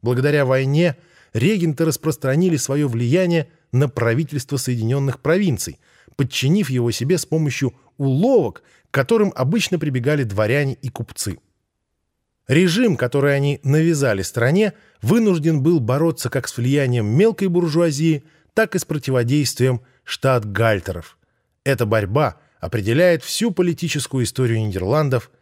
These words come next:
Золотого века. Самым мощным оружием патрициата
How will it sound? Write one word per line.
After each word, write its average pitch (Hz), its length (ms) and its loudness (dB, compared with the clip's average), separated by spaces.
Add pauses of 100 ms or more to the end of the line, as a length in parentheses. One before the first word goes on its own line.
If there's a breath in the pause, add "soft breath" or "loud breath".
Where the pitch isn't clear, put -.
Золотого 104 580 0
века. 90 360 -6 (1040)
Самым 139 380 0
мощным 131 580 0
оружием 107 440 -2
патрициата 110 800 -4